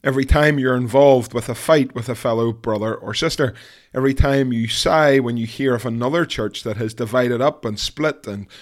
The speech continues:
went its separate ways under bad circumstances, here is the reason.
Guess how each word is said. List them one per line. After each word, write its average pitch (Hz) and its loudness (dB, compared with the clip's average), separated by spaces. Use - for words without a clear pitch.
went 127 -4
its - -6
separate 120 -4
ways 135 0
under 113 -4
bad 107 -6
circumstances, 127 -6
here 147 0
is 110 -6
the 131 -2
reason. 147 0